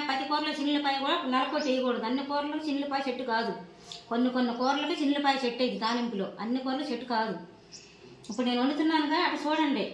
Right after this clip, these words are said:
మీరు కూడా ఒకసారి వండుకు తిని చూడండి. కమ్మగా అమృతంలా టేస్ట్గా ఉంటాయి. ప్రతి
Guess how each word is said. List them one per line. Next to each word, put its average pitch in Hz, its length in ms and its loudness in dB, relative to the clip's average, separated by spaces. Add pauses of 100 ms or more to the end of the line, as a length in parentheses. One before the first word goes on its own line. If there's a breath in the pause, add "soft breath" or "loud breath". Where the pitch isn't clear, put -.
(240)
మీరు 294 200 2
కూడా 320 140 2
ఒకసారి 277 220 0
వండుకు 262 240 0
తిని 285 180 0
చూడండి. 220 340 0 (120)
కమ్మగా 269 400 2
అమృతంలా 262 360 -2 (140)
టేస్ట్గా 294 460 -2
ఉంటాయి. 190 260 -2 (1800)
ప్రతి 240 200 -2